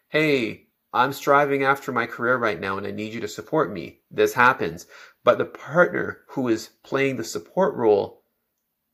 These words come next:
needs to have their own things that they also are striving for, and their needs are being taken care of, because otherwise the relationship gets to be a chore. The relationship will burn out the partner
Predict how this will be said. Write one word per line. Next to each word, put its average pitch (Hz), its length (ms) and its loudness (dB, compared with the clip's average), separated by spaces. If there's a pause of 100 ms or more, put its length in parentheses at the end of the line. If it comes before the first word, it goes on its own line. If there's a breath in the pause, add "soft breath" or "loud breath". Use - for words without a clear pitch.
(100)
needs 170 380 0
to 156 80 -10
have 165 320 0
their 151 180 0
own 147 260 -2
things 147 340 -6
that - 140 -6
they - 340 0
also 123 600 2
are 110 140 -6
striving 120 480 -2
for, - 400 -6 (340 soft breath)
and 113 320 -4 (340)
their 113 220 -4
needs 113 360 -6
are 113 60 -4
being 107 220 -6
taken 104 460 -6
care 147 260 2
of, 117 180 2 (220)
because 143 340 -2
otherwise 165 500 -2
the - 120 -6
relationship 120 800 -8 (280)
gets 110 300 2
to - 160 -12
be 107 440 -10 (180)
a - 80 -14
chore. 95 440 -4 (340 soft breath)
The 113 100 -4
relationship 120 640 -2
will 120 260 2
burn 139 320 -2
out 139 240 2
the 110 60 -8
partner 131 540 2